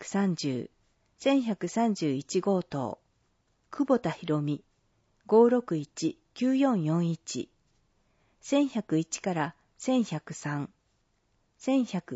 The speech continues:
七号棟。佐藤哲子、五六二四一六五。千百八、千百九号棟。伊佐原紀子、零八零三零八八八。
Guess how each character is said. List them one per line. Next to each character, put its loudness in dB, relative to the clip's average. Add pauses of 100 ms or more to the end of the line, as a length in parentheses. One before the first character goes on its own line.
七 0
号 4
棟。 -4 (800)
佐 -2
藤 2
哲 -8 (180)
子、 -4 (760)
五 6
六 2
二 -2 (280)
四 4
一 -2
六 -2
五。 -2 (1000)
千 2
百 -4
八、 -8 (640)
千 2
百 -6 (160)
九 0
号 2
棟。 -4 (540)
伊 -6
佐 -4
原 -4
紀 2
子、 -6 (720)
零 6
八 -6
零 0 (220)
三 0
零 2
八 -6
八 -2 (920)
八。 -6